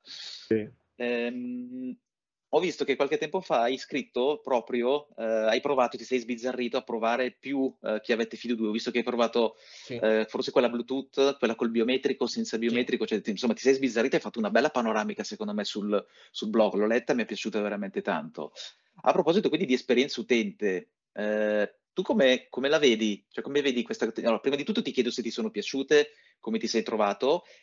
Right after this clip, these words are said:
Speaker 2: e poi ti chiedo appunto come, in base a quello che abbiamo detto prima, come la vedi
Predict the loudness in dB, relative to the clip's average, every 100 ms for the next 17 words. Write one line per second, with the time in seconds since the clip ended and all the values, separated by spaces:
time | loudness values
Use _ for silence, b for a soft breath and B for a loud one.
0 | b 0 2 2 4 2 4 2 0 -4
1 | -4 -6 -6 -4 -2 0 0 2 2 2
2 | 2 0 0 -2 0 0 0 0 0 2
3 | -2 -4 -4 0 2 0 0 -4 -6